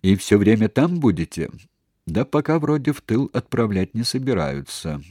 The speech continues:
Так что пиши, куда писал, полевая почта прежняя».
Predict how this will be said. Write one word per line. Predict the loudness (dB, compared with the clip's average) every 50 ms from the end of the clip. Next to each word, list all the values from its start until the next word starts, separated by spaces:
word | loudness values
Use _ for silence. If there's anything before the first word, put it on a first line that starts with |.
| -14 -8
Так | -6 -6 -6 -8
что | -10 -6 -4 -4 -2 -4 -4 -8 -6
пиши, | _ -2 -2 -2 -2 -4 -6 -6
куда | -6 -4 -4 -4 -4 -4
писал, | -4 -8 -10 -10 -8 -6 -4 -4 -4
полевая | -4 -4 -6 -4 -4 -4 -2 -2 -4 -4
почта | -6 -6 -8 -8 -8 -8 -10 -10 -8
прежняя». | -6 -6 -4 -4 -4 -4 -6 -8 -8 -8 -6 -8 -8 -10